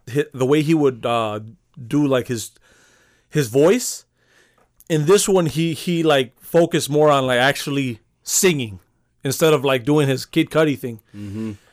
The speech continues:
Speaker 1: On Reborn and on Kid Cudi montage, you still heard the Cudi that made him
Speaker 2: I
Speaker 1: famous.
Speaker 2: think he does good when he, he, he harmonizes, though, when he, he hums and he harmonizes.
Speaker 1: Yeah, yeah. But, but what I'm saying is the, the humming and the harmonizing, that's what, th-, that's what,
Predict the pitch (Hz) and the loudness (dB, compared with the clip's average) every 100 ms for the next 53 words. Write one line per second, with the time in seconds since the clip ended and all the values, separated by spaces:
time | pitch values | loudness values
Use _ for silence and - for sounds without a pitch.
0 | _ - 214 214 226 170 170 170 160 143 | _ -2 2 2 2 4 4 4 2 0
1 | 135 180 190 175 190 160 135 131 139 135 | 0 -2 0 2 2 2 0 -2 0 -2
2 | 123 160 151 147 170 143 147 160 131 - | -2 -6 -4 0 2 4 4 4 2 -6
3 | _ _ _ _ _ _ - 143 - 160 | _ _ _ _ _ _ -6 -4 0 2
4 | 156 139 151 151 196 196 - 156 226 196 | 4 2 4 4 4 4 2 0 0 2
5 | 160 107 180 226 190 151 131 147 135 143 | 2 0 0 0 0 -4 -4 -8 -10 -14
6 | - 147 104 - 131 139 135 110 147 143 | -12 -10 -10 -14 -12 -4 -4 0 0 2
7 | 127 117 113 110 104 92 113 107 110 104 | 0 0 -2 -4 -8 -8 -4 -4 -4 -6
8 | 123 117 113 120 104 123 147 165 151 127 | -6 -8 -8 -10 -4 0 0 -2 -6 -6
9 | 110 110 117 131 131 131 135 165 151 110 | -6 -4 -4 -2 -2 -2 2 4 2 0
10 | - - 139 139 113 - _ - - 180 | -6 -6 0 0 0 -6 _ -20 -2 0
11 | 175 147 147 151 160 185 175 147 117 - | 2 4 4 4 4 2 4 2 -2 -12
12 | _ _ 127 160 156 147 139 208 254 240 | _ _ -4 -4 0 0 4 4 2 0
13 | 160 147 143 190 196 202 175 160 147 180 | 0 0 2 2 2 2 2 2 2 2
14 | 180 147 - - 131 127 131 - 143 | 2 2 0 -4 -6 -2 -2 0 -4